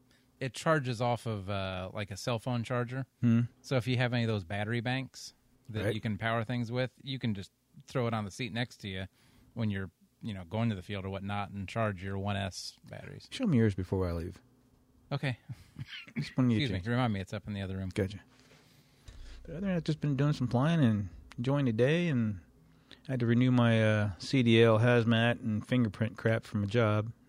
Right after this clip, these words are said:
Speaker 2: I got all that knocked out, and after that was done, went back to flying, but finally flew that, uh, three meter F M X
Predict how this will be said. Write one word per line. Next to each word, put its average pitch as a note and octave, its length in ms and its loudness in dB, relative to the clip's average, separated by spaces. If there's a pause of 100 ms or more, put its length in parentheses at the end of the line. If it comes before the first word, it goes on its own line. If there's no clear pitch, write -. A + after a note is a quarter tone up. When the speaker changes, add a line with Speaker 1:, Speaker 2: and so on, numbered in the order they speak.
(140)
Speaker 2:
I G#2+ 60 -4
got G#2+ 120 -2
all G#2+ 120 4
that G#2+ 140 -2
knocked G#2+ 300 0
out, A2+ 220 2
and G#2 240 -8 (180)
after G2+ 160 -6
that G#2+ 140 -2
was A2 100 -4
done, A2+ 220 0
went G#2 120 0
back G#2+ 180 2
to - 60 -20
flying, A#2 340 0
but A2 100 -6 (540)
finally B2+ 300 4
flew B2+ 260 2
that, A2+ 220 6
uh, A2 360 2 (520)
three B2+ 160 4
meter A#2 520 4 (120)
F B2 220 -2
M B2 80 2
X - 400 -4